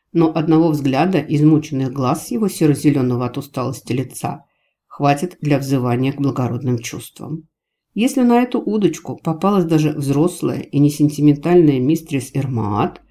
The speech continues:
то что говорить о мальчишке-студенте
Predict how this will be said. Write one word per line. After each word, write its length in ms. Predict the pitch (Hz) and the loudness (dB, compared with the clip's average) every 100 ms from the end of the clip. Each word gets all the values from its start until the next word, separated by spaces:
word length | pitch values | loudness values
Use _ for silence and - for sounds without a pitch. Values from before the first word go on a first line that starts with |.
| _ _ _ _ _ _ | _ _ _ _ _ _
то 160 | 277 254 | -4 0
что 180 | 277 | 0
говорить 440 | 247 226 220 220 202 | 2 2 4 2 2
о 60 | |
мальчишке-студенте 1300 | 180 180 202 196 185 - 175 139 147 151 131 - | 2 2 0 -6 -10 -2 0 4 6 4 0 -8